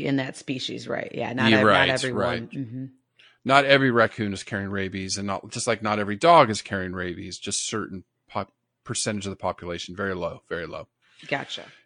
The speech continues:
Speaker 2: Now, before I jump to, to nutrition, I mean, like we said, it's a tough life for them.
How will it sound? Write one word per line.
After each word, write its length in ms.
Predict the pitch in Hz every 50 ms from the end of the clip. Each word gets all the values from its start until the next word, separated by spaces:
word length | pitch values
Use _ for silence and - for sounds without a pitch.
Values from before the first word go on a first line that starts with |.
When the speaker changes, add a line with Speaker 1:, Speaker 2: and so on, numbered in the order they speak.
| _
Speaker 2:
Now, 80 | 131 147
before 200 | 147 147 269 294
I 20 |
jump 220 | 262 247 247 202 -
to, 120 | 208 - _ _ _ _ _
to 120 | - 175
nutrition, 720 | 185 180 156 - - 214 202 - - 180 170 160 151 - - 147
I 60 | 156
mean, 180 | 156 156 151
like 140 | 156 160 151
we 80 | 156 147
said, 240 | - 170 156 143 139
it's 140 | 131 -
a 40 | 151
tough 280 | - - 170 170 - -
life 240 | 139 139 160 160 -
for 120 | - 185
them. 400 | 175 190 190 196 196 196 185 -